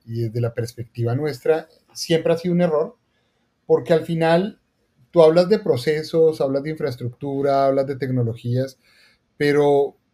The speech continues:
tenemos noticias y es que las personas que operan esas tecnologías o, la, o lo que opera esas tecnologías son las personas. Y conseguir una persona te puede costar mucho, mucho, muchísimo dinero,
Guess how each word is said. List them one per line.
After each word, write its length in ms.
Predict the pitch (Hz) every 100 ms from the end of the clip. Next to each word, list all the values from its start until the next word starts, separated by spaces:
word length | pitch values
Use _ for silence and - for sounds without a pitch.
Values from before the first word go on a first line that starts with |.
| _ _ _ -
tenemos 340 | 156 151 170
noticias 680 | 185 233 220 117 92 - _
y 140 | - 131
es 160 | 123
que 340 | - 170 180 - _ _ _ _ -
las 240 | 143 127
personas 500 | 151 131 147 147 151
que 120 | -
operan 420 | 160 123 170 180
esas 220 | 185 180 175
tecnologías 720 | 170 160 156 151 156 135 135
o, 60 | 120
la, 140 | 110
o 80 | 135
lo 120 | 131
que 100 | 123
opera 380 | 120 131 190 185
esas 240 | 139 123 123
tecnologías 560 | 123 123 113 107 113
son 120 | 120
las 120 | 123 123
personas. 500 | 117 135 131 82 _ _ _ - - - _ -
Y 520 | 151 147 147 156 - _ _ _
conseguir 540 | 170 165 170 156 190
una 200 | 214 226
persona 640 | 220 185 - 160 156 165 175
te 100 | 143
puede 180 | 127 147
costar 340 | 180 175 143
mucho, 640 | 151 180 208 208 - 196 190
mucho, 520 | 175 185 185 - 170
muchísimo 960 | 165 165 165 160 - 220 - 160 147 135
dinero, 360 | 127 123 110